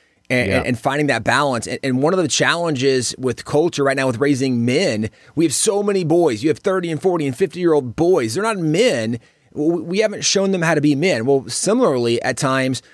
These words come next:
Speaker 1: we have not shown people how to be effective in relationships. And, and, and that can be in a dating and courting,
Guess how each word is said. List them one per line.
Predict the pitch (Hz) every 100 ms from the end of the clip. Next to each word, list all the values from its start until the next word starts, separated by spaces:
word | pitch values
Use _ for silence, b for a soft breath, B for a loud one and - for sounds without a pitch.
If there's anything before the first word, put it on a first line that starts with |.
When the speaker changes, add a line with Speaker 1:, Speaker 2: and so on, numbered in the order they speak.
| b
Speaker 1:
we | 113 165
have | 208 160
not | 165 170 135
shown | 151 170 165
people | 139 131 139 139
how | 135 143 160
to | 156
be | 135 147
effective | 139 131 131 135
in | 147
relationships. | 147 143 180 156 120 110 -
And, | 123 -
and, | 135 143 147 139
and |
that | 151 147
can | - 180 196
be | 151 113 - b b
in | 143 147
a | 143
dating | 135 160 160 151
and | 131
courting, | - 180 160 143 131